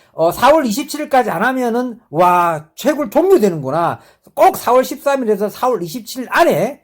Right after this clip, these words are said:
꼭 해야 되는구나. 이렇게 알고 계시면 되고요. 그, 그러-, 그러면, "야, 그때 어떻게 할 건데?" 하면 그때 영상을 찍어드릴게요. 사월 십삼 일 영상 찍어드리고. 그 다음에 이게 뭐냐면 이제 우리는 이제 사, 오늘 이제 삼월 이십 일부터 뭔가 인출이 가능한 것처럼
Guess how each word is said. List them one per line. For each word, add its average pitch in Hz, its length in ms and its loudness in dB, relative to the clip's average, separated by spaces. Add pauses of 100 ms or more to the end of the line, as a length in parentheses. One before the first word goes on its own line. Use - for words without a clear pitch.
(160)
꼭 240 220 -2
해야 320 160 6
되는구나. 160 460 -2
이렇게 233 240 -6
알고 143 180 -4
계시면 165 320 -6
되고요. 165 580 0 (300)
그, 240 180 -12
그러-, 269 360 2
그러면, 330 340 4
"야, 302 220 0
그때 330 320 2
어떻게 294 260 2
할 311 120 0
건데?" 339 180 -4
하면 208 180 -6
그때 262 240 -8
영상을 196 380 -6
찍어드릴게요. 175 480 -12
사월 160 160 -8
십삼 156 220 -14
일 151 60 -8
영상 156 180 -10
찍어드리고. 196 840 0 (320)
그 - 80 -6
다음에 302 480 2
이게 277 160 -8
뭐냐면 226 380 -4
이제 180 200 -2 (220)
우리는 320 240 -2
이제 370 140 2
사, 330 340 0
오늘 359 320 2
이제 185 140 -6
삼월 - 840 -6
이십 202 300 -2
일부터 285 380 0
뭔가 240 360 -2
인출이 320 440 -4
가능한 220 440 -2
것처럼 269 580 2